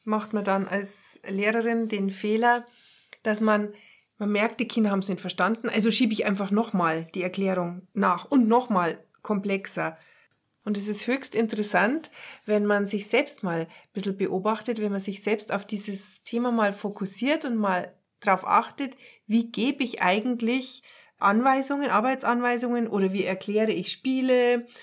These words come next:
oder wie sage ich den Kindern, was sie jetzt gerade auf ihrem Tisch haben sollen. Ja,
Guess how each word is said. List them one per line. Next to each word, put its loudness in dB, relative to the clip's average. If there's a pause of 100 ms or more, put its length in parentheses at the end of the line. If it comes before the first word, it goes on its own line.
(200)
oder 2
wie 2 (320)
sage 2
ich -8
den 0
Kindern, 2
was 2
sie -2
jetzt -4
gerade 2
auf -2
ihrem -6
Tisch 0
haben 4
sollen. 2 (560)
Ja, -2